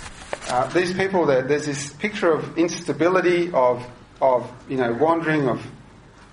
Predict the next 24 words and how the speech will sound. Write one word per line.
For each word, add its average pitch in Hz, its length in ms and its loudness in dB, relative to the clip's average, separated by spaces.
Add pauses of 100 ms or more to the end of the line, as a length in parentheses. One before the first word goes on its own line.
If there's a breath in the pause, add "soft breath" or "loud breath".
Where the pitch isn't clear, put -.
slipping 156 440 -2
away. 127 440 2 (680)
In 139 240 -2
Hebrews 165 400 0
chapter 147 240 -2
two - 160 -2
and 131 120 0
verse 120 300 0
one, 143 220 2
we 120 80 -2
have 131 160 -2
the 120 80 -6
picture 139 360 -2
of 120 120 0
our, 117 200 2
our 123 160 2
own 208 220 2
faith - 340 0 (1000)
slipping 135 420 -2
away 123 400 2
as 123 180 0
of 120 100 -2
a 113 60 2
boat 139 600 0